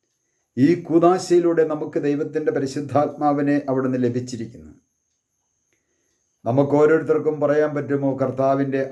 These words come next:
ആത്മാവ് എൻ്റെ മേലുണ്ട്" എന്ന്? എൻ്റെ ജീവിതത്തിൽ രോഗങ്ങൾ ഉണ്ടാകുമ്പോൾ,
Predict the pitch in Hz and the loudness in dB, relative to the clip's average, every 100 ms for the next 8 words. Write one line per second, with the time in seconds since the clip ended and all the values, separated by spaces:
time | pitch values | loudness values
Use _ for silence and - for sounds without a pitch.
0 | 127 127 131 123 123 113 120 120 113 107 | -4 -4 -4 -2 -2 -2 -2 0 -2 -4
1 | 101 95 82 80 _ _ _ _ _ _ | -8 -10 -14 -20 _ _ _ _ _ _
2 | _ _ _ _ _ _ _ _ _ - | _ _ _ _ _ _ _ _ _ -4
3 | 123 160 170 170 170 175 170 170 165 156 | -2 4 6 6 6 4 2 0 2 2
4 | 156 165 170 165 151 131 120 - - | 0 0 0 0 0 -2 -4 -10 -18